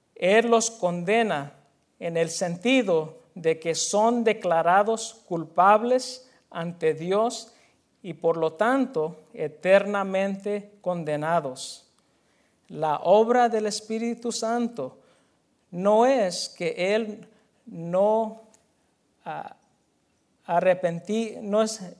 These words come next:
que Él, Él no esté arrepentido de, perdón,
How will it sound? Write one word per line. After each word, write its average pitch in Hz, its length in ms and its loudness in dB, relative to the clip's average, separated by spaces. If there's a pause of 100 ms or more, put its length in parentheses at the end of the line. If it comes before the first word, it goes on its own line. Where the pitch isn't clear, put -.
(120)
que 170 240 2
Él, 180 520 -6
Él 226 260 2
no 226 120 4
esté 226 220 0
arrepentido 202 720 0
de, 156 380 -2 (540)
perdón, 170 420 2